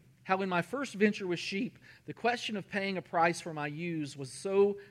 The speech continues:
terribly important. They belonged to me only by virtue of the fact that I paid hard cash for them. It was money earned by the blood, sweat, and tears drawn from my own body during the desperate grinding years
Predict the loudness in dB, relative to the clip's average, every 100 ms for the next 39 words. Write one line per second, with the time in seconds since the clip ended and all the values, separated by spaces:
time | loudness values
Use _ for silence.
0 | -10 -2 -2 -2 -6 -8 -6 -4 -4 -8
1 | -14 -18 _ -20 _ _ _ -20 -20 _
2 | -2 2 2 6 6 6 0 -4 -4 -2
3 | -2 -2 4 6 6 4 -2 -2 -4 -2
4 | 4 4 4 2 2 2 -4 -4 -8 -6
5 | -4 -4 -6 -10 -12 -12 -16 -20 -20 -20
6 | _ _ _ _ _ -20 0 0 2 0
7 | 0 0 -2 -2 6 6 6 -4 -12 -4
8 | 4 6 4 2 0 0 -6 -6 -6 -6
9 | -6 -4 -4 -6 -8 -6 -6 2 4 4
10 | 0 -8 -8 -8 -6 -6 -8 -12 -8 -6
11 | -4 -6 -8 -6 -6 -6 -10